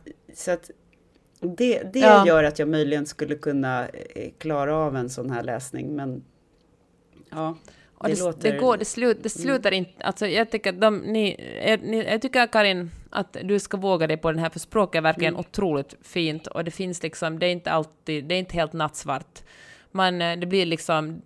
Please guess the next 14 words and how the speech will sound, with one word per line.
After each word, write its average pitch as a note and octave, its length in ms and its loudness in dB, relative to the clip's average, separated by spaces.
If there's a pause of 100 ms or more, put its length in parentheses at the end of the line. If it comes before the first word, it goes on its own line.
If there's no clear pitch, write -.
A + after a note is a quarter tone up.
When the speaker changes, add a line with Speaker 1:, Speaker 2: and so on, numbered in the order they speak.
Speaker 2:
man F3+ 160 -2
ser F#3 200 4
en D#3+ 120 2
ljusning, D3+ 440 -2
och D3+ 60 -6
det D#3+ 80 -4
är - 20 -2
ingen D#3 140 -4
kata-, D#3+ 300 -8
det E3+ 100 -2
är E3+ 40 2
liksom E3 200 -6
ett, E3 180 -8
ett, - 320 -6